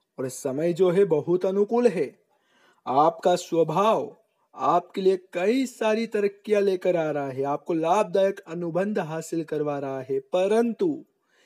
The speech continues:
साझेदारी से संबंधित व्यवसाय में अधिकतर निर्णय आपको ही लेने पड़ेंगे।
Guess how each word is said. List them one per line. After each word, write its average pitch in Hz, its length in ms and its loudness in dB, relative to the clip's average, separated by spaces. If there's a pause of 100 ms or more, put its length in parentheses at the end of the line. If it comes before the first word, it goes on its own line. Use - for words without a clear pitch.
(160)
साझेदारी 180 760 2
से 220 180 -6
संबंधित 180 640 -2
व्यवसाय 160 560 -2
में 185 240 -4 (440)
अधिकतर 208 460 0
निर्णय 196 440 -4 (140)
आपको 185 440 -2
ही 156 140 -4
लेने 139 260 -4
पड़ेंगे। 135 480 -10